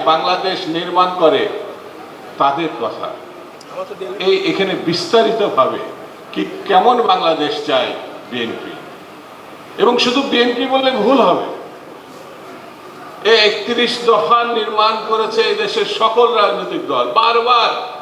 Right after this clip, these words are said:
জনাব তারেক রহমান তাদের সঙ্গে বসেছেন, আগে বসেছেন বেগম খালেদা জিয়া, তারপরে একত্রিশ দফা।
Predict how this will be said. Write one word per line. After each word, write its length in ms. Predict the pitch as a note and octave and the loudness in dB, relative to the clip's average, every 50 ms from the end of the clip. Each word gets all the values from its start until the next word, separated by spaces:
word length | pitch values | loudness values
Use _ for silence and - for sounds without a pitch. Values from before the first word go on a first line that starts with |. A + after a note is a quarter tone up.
| - - - A#3 - A#3+ - - - - - - - - | -14 -16 -14 -14 -14 -14 -14 -16 -16 -16 -16 -16 -14 -6
জনাব 280 | - E3 E3 D#3+ D#3+ D#3+ - | -4 -2 0 0 0 0 0
তারেক 260 | D#3+ D3+ D3+ D3+ D3+ | 2 2 2 2 2
রহমান 240 | D#3+ D#3 D3+ D#3 D3+ | 2 2 2 2 0
তাদের 260 | D#3+ D#3 - C#3+ C#3 - | 0 0 -2 -2 -4 -4
সঙ্গে 220 | D3+ C3+ C3 A#2+ - - D3+ | -4 -4 -2 -2 -2 -2 -2
বসেছেন, 420 | - D3+ D3 - - - C3+ - - - - - - - - - - - - - - - - - - - - - - - | -4 -6 -8 -8 -10 -12 -12 -12 -14 -16 -16 -18 -18 -18 -18 -18 -18 -18 -18 -18 -18 -18 -18 -16 -16 -16 -16 -10 -2 0
আগে 240 | - C#3+ - D#3 D#3+ | 0 0 0 0 -2
বসেছেন 420 | D#3 D#3 - - D#3+ D3+ E3 D#3 D#3 | -4 -4 -4 -4 -6 -4 -2 -2 -2
বেগম 320 | D#3+ E3 D#3 D3+ D3+ D3+ | -2 -2 -2 0 0 0
খালেদা 400 | D3+ D3 D3 C3+ C3 A2+ A2+ A2 - | 0 0 0 0 0 0 0 0 0
জিয়া, 220 | - - - - - - - - - - - - - - - - - - - - - - - | -2 -6 -8 -8 -10 -12 -14 -16 -16 -16 -16 -16 -18 -18 -18 -18 -20 -20 -20 -18 -18 -4 0
তারপরে 500 | D3+ C#3 C#3 C#3 - - C3 C#3+ D3+ F#3 F#3+ | 2 2 2 2 0 -2 -2 0 0 0 0
একত্রিশ 420 | - - - - - - - - - - - | -2 -2 -4 -6 -8 -10 -10 -12 -12 -10 -10
দফা। 280 | - - - - - | -8 -8 -8 -10 -12